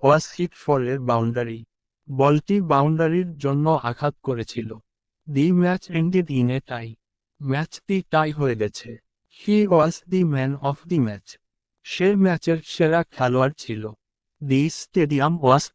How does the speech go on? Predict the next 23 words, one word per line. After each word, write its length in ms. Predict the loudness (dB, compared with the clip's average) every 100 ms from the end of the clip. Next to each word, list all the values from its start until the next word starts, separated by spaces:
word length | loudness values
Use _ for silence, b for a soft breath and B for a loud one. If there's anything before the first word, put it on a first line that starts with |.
| -6
packed 340 | -2 -2 -2
with 260 | -2 -4 -4
fans। 420 | -12 -12 -12 -12 -16 _ _ _ _ _
স্টেডিয়াম 640 | -10 -2 0 2 4 4 2
দর্শক 440 | 0 0 0 -4 -2
দ্বারা 320 | 0 2 2
পূর্ণ 340 | 2 -2 -2 -2
ছিল। 280 | -4 -8 -8 -10 -14 _ _ _ _
The 200 | 0 2 2
game 300 | 2 2 2 4
was 200 | 4 2 -4
played 380 | -4 0 0 -2 -2
under 300 | -2 0 0 -2
lights। 380 | -4 -6 -10 -18 -20 _ _ _ _ _
খেলা 360 | -4 0 2 2
লাইটের 460 | 2 0 2 0 2
নিচে 380 | 0 0 0 -2 0
অনুষ্ঠিত 560 | 2 2 -2 -4 -2 -2
হয়েছিল। 540 | -2 -4 -6 -12 -12 -14 -20 _ _ _ _
The 180 | -2 -2
players 480 | -2 0 2 2 0 -6 -6
signed 300 | -2 0 0 -2 -4
autographs 560 | -2 0 2 0 -2